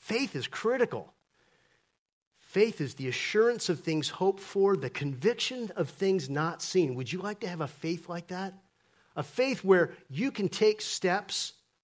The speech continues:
f-, that you sense God's prompting you to take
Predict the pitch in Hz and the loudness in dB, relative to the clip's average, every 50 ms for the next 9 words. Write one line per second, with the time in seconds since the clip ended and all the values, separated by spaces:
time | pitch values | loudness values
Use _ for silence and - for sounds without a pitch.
0 | _ - - - - - - _ _ _ _ _ _ _ _ _ _ _ _ _ | _ -20 -20 -18 -18 -20 -20 _ _ _ _ _ _ _ _ _ _ _ _ _
1 | - 131 151 165 160 147 180 208 180 - - 196 202 202 196 - - 180 170 165 | -4 -2 0 0 0 0 0 0 0 0 0 0 0 0 -2 -2 2 2 4 4
2 | 160 135 - - _ _ _ _ _ _ _ _ _ _ _ _ _ _ - - | 2 0 -4 -10 _ _ _ _ _ _ _ _ _ _ _ _ _ _ -6 0
3 | - 185 185 202 196 - 202 196 190 185 175 175 170 - 175 180 196 214 - - | 4 4 6 4 4 4 2 4 4 4 4 2 2 2 0 0 0 0 -2 -8